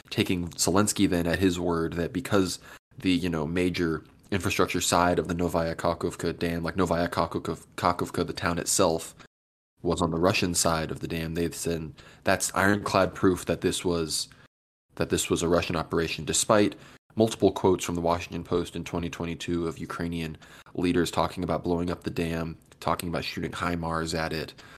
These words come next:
all these sorts of things. I believe Putin even submitted a request to the U N about the Novaya Kakhovka Dam, saying that the Ukrainians were going to blow it up. And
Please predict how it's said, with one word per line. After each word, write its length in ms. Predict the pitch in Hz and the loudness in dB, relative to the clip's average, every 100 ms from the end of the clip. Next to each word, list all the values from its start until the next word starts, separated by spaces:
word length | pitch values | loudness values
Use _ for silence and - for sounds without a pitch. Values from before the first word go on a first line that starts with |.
| _ _ | _ _
all 160 | 85 87 | -4 -2
these 180 | 80 | -2
sorts 240 | - 85 - | 0 0 -2
of 80 | - | -6
things. 380 | 85 82 71 | -6 -6 -6
I 80 | - | -4
believe 260 | 73 82 - | -2 -4 0
Putin 280 | 110 98 92 | 2 2 -2
even 180 | 90 | -2
submitted 400 | - 92 90 90 | -2 -2 0 0
a 40 | 82 | 0
request 400 | 80 95 92 - | 0 0 0 -2
to 40 | |
the 80 | 85 | -2
U 200 | 85 87 | 0 0
N 240 | 85 85 90 - - | 0 -2 -8 -16 -8
about 420 | - 80 90 92 | -8 0 4 4
the 60 | 92 | 2
Novaya 400 | 101 95 92 95 | 2 4 4 2
Kakhovka 500 | - 95 98 87 90 | 2 0 0 -2 -2
Dam, 320 | 92 85 90 85 | 0 0 -2 0
saying 420 | 92 87 85 82 - - _ - | 0 0 -2 -10 -16 -20 _ -2
that 320 | 82 73 - - - _ - | -2 -2 -8 -20 -20 _ -6
the 80 | 80 | -4
Ukrainians 400 | - 90 90 82 | 0 0 0 -2
were 80 | |
going 180 | 87 82 | -4 -2
to 80 | 85 | -2
blow 240 | 85 82 | -2 0
it 60 | 80 | 0
up. 180 | 82 78 - - _ _ _ _ - | -2 -6 -12 -20 _ _ _ _ -4
And 520 | 87 85 82 80 | -2 0 -2 -6